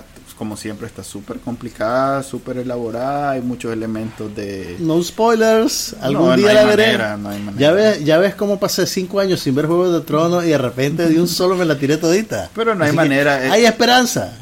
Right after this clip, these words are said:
Speaker 1: Igual Game of Thrones no hay manera de spoilearla,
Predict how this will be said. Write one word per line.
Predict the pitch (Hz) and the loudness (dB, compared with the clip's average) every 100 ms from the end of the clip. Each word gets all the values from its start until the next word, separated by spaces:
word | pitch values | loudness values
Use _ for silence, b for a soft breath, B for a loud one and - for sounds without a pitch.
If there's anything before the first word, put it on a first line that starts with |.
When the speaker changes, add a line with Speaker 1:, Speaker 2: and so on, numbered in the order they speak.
| 143 | -6
Speaker 1:
Igual | 185 160 147 165 | 0 4 4 2
Game | 151 151 139 | -2 -2 -2
of | 131 | -2
Thrones | 127 127 | -4 -4
no | 123 | -4
hay | 120 | -4
manera | 117 113 110 110 | -6 -6 -6 -6
de | 110 110 113 | -4 -4 -6
spoilearla, | - - 107 107 101 98 85 110 104 110 123 123 117 | -10 -14 -10 -10 -10 -12 -12 -10 -6 -4 -2 -2 -4